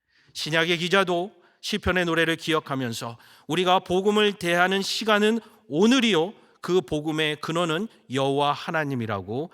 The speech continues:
이야기하고 있는 것입니다. 우리의 환경의 필요를 따라 하나님을 구하는 것이 아니라, 하나님이 우리를 부르실 때 우리는 주저할 것 없이 응답하며 주님 앞으로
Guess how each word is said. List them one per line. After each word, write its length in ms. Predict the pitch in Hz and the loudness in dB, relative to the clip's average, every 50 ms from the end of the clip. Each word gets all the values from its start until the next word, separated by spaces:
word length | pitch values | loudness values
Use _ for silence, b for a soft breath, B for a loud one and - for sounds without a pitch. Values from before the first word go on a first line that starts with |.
| b b b | b b b
이야기하고 640 | 139 143 151 151 139 120 117 123 113 107 113 147 190 | -12 -8 -6 -4 -4 -4 -6 -8 -10 -10 -10 -10 -10
있는 220 | 170 143 151 175 | -10 -10 -12 -12
것입니다. 640 | 175 151 - - 95 98 92 - - - - _ _ _ _ b b b b b b b b b b | -12 -14 -14 -16 -16 -18 -20 -20 -20 -20 -20 _ _ _ _ b b b b b b b b b b
우리의 260 | - 160 190 214 208 | -6 0 2 2 2
환경의 420 | 180 226 233 240 240 254 247 254 | 2 2 0 0 2 2 2 0
필요를 340 | 240 - 240 226 233 226 220 | 0 -2 -2 0 2 2 2
따라 240 | 214 220 202 208 185 | 2 0 0 0 0
하나님을 360 | 202 196 190 190 185 180 180 | 0 0 0 0 0 -2 0
구하는 300 | 160 165 151 151 147 147 | 0 0 0 0 0 -2
것이 240 | 143 135 127 - 143 | -4 -4 -4 -4 -6
아니라, 400 | 127 123 123 131 165 175 165 120 B B B B B B B | -6 -6 -4 -4 -4 -4 -4 -6 B B B B B B B
하나님이 680 | B - - - 240 233 262 277 277 277 277 277 285 285 | B -4 0 4 4 4 6 4 4 2 0 0 -2 -2
우리를 340 | 254 190 175 190 185 190 185 | 0 0 0 0 0 0 0
부르실 420 | 170 160 147 151 143 - 147 131 - | -2 -2 -4 -4 -4 -6 -8 -8 -6
때 120 | 156 156 | -4 -4
우리는 500 | 143 135 135 156 190 175 156 165 196 214 - b b b b b b - | -2 -2 -2 -2 -2 -2 -2 -2 -4 -8 -12 b b b b b b -14
주저할 580 | - - 135 131 127 131 143 131 113 139 131 | -12 -8 -8 -8 -4 -2 -2 -2 -2 -4 -8
것 220 | - - 139 127 120 | -8 -6 -6 -4 -4
없이 420 | 117 104 - - - 156 170 196 b b b b b b 135 | -6 -6 -6 -10 -10 -8 -8 -10 b b b b b b -4
응답하며 880 | 127 131 135 135 135 147 143 - - - 143 117 117 113 95 101 101 - b b b b b b | -2 0 0 0 0 -2 -2 -4 -4 -6 -4 -4 -4 -4 -4 -6 -10 -14 b b b b b b
주님 340 | - - 123 123 127 120 120 | -10 -6 -4 -4 -2 -2 -2
앞으로 480 | 110 107 - - 110 110 117 117 120 | -4 -6 -8 -10 -8 -8 -8 -8 -10